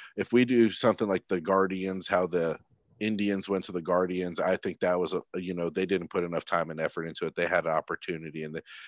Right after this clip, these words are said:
in my opinion, you know, changing it was good if that's what they wanted to do. But if we come after this big old, you know, in fan ambassadors and input and everything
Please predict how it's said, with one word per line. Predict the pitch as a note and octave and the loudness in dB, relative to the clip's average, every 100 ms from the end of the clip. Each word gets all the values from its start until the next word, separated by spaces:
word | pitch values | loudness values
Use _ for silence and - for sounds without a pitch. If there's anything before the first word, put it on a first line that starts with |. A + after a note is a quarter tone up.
| - | -10
in | F#2+ | 2
my | G2 | 4
opinion, | F#2 - G2 F2+ E2+ D#2 - - _ | 4 2 -2 -2 -4 -6 -16 -20 _
you | G2 | 0
know, | F#2 | 0
changing | - G#2 G2 F#2 F#2 | 2 0 0 0 -2
it | F#2 | -2
was | F2 E2 | -2 0
good | F#2 F2+ | 4 4
if | E2+ | 2
that's | E2+ D#2+ | 0 -4
what | - | -4
they | F2 | -4
wanted | E2+ D#2+ D#2+ - | -2 -4 -6 -10
to | |
do. | D2+ G2 G2 F#2+ | -2 2 4 2
But | E2+ D#2+ | 2 0
if | D#2+ - | -2 -6
we | G2 G#2 G2+ - _ _ | -2 0 0 -4 _ _
come | - F2+ | -2 0
after | F2 E2+ F2+ E2 | 2 0 -2 -4
this | E2 F#2+ - - | 0 -2 -2 -2
big | F#2 E2+ | -2 0
old, | F2 F2 E2 _ _ _ _ _ _ _ - - _ F2+ | 0 0 -4 _ _ _ _ _ _ _ -20 -20 _ -10
you | F2+ | -4
know, | F2 E2 - | -2 -2 -4
in | F#2+ F2+ - | -8 -8 -4
fan | G#2 F#2+ F#2 | -2 0 -2
ambassadors | F2 E2+ E2+ - F2+ E2+ E2+ D#2 | -2 0 0 0 -2 -2 -4 -6
and | E2 | -6
input | G2 F#2 - F#2 - | -6 -4 0 0 -2
and | F2 | -6
everything | F2 E2+ - E2+ | -6 -6 -6 -8